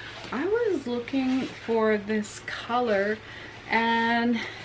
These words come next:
it is just your basic standard one, so large. It was in the clearance again, 'cause you know me, but I wanted to see if this would match,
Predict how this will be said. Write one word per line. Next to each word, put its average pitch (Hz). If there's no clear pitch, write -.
it 240
is 240
just 302
your 226
basic 269
standard 240
one, 220
so 208
large. 220
It 220
was 214
in 226
the 320
clearance 320
again, 254
'cause 220
you 233
know 269
me, 240
but 185
I 208
wanted 220
to 208
see 214
if 196
this 196
would 190
match, 190